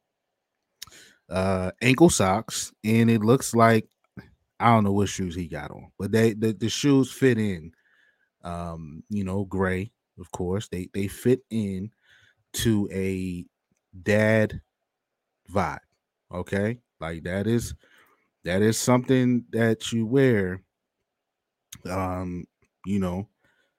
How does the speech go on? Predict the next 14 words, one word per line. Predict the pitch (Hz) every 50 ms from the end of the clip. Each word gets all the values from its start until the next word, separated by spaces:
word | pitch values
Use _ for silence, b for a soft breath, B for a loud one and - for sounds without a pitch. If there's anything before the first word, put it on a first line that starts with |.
| _ _ _ -
when | 85 90 90
you, | 92 98 98 95 87
when | - 95 92
you, | 90 92 95 92 -
when | 90 90 90
you | 92 98 92
get | 87 92 92 95 - -
to | - 101 92 90 90 87 87 85 - _ _ _ _ _ _ _ _ _ _ _ _ _ _ _ _ _ _ _ _ _ _ -
the | 98 95
dad | 90 98 98 95 95 90
status, | - - 110 92 - - - - - - -
right? | 76 82 87 87 90
That, | - 82 80 78 -
that's, | 80 80 85 - - - - - -